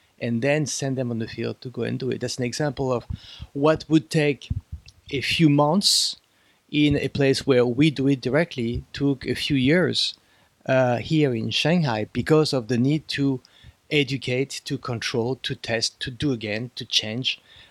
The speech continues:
Um, so everything was multiplied, uh, because of the fact that we would still not compromise on the quality we wanted to deliver. It had to be a Disney level quality, no matter where you are in the world, and that required more work and education.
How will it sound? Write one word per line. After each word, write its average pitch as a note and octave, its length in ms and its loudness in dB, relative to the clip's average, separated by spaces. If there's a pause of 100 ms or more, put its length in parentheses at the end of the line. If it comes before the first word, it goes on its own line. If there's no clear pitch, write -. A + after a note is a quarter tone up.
Um, C3 400 -2
so - 240 0
everything E3 520 0
was C3+ 360 0
multiplied, B2+ 720 -4 (440)
uh, B2 180 -2
because A#2+ 460 -4
of B2 260 -2
the A#2+ 80 -4
fact D3 280 0
that B2+ 180 -4
we C3+ 100 0
would C3+ 240 0
still D#3 300 0
not C3 320 -4
compromise A#2 840 -6
on B2+ 140 -6
the B2 60 -6
quality B2 640 -10
we B2 80 -8
wanted B2 380 -6
to - 80 -10
deliver. A#2+ 380 -4
It - 200 -6
had - 300 -2
to E3 100 -4
be A2+ 300 -6 (380)
a C3 80 0
Disney B2+ 460 -4
level B2+ 340 0
quality, A2+ 560 -8
no B2+ 160 -2
matter B2 200 0
where A#2+ 200 0
you A2 160 -4
are A2+ 160 -2
in A#2 80 -4
the B2+ 60 -4
world, E3 340 4 (380)
and B2 480 0
that A#2+ 140 -2
required A2+ 360 -2
more A2 160 -2
work C3+ 320 -4 (100)
and C3 180 -2
education. A2+ 600 -4